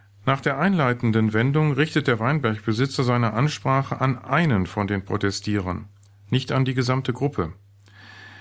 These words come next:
Er greift sich sozusagen einen heraus. Er spricht einen persönlich an.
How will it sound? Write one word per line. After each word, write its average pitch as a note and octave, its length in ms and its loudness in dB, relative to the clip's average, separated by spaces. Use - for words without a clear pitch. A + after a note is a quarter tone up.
Er A#2 100 0
greift D3 300 0
sich D#3 120 -4
sozusagen C#3 640 0
einen C#3+ 380 2
heraus. C3 680 0
Er A#2 120 -2
spricht C#3+ 340 -2
einen C#3 320 0
persönlich B2+ 640 0
an. F2 240 -8